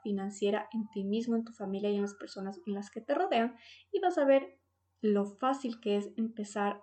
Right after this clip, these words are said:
a vivir, entre comillas, con menos, sin embargo, sin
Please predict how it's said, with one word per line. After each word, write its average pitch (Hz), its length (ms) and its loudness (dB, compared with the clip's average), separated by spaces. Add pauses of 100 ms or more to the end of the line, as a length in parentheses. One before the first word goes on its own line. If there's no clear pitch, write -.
a 202 300 -2 (540)
vivir, 220 480 2
entre 208 340 0
comillas, 220 440 2
con 359 220 0
menos, 240 480 -2 (640)
sin 302 380 -2
embargo, 233 500 4
sin - 580 -2